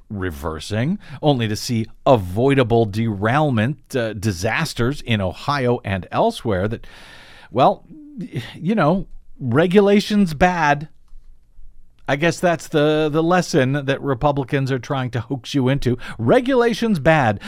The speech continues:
until you become the victim of a toxic rail disaster or a bank closure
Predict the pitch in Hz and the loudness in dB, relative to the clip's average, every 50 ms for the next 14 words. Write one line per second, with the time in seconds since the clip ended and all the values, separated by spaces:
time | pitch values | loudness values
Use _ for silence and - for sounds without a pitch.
0 | 175 - 165 175 175 - - - 277 285 285 277 247 - - - 127 131 160 220 | -4 0 0 0 0 -2 -4 -2 0 2 2 2 0 -4 -8 -8 -4 0 2 4
1 | 262 254 196 156 135 131 - - - - 160 156 - 170 160 151 147 135 123 120 | 6 6 6 6 6 2 0 -6 0 2 2 4 4 4 2 2 0 0 -2 2
2 | 147 214 - - - 156 135 135 135 - - 160 - 139 135 135 120 - - - | 2 0 0 2 2 2 2 2 0 -6 -8 -2 -2 0 0 0 -2 -2 -6 -2
3 | - 185 170 - - 170 135 - 110 110 117 123 131 139 156 170 170 135 127 117 | -2 -2 -2 -2 -4 -6 -6 -6 -6 -4 0 0 2 2 2 0 2 2 2 0
4 | - - 113 90 87 87 - - - 107 113 - 131 127 127 - - 123 123 101 | 2 0 -2 -2 -2 -6 -8 -4 -2 -2 0 2 0 0 0 0 -2 -4 -4 -4
5 | 87 - 127 123 143 156 - - - _ - - 135 110 107 95 101 107 110 123 | -2 -2 0 0 0 -4 -8 -12 -16 _ -6 -2 0 0 0 0 2 0 0 0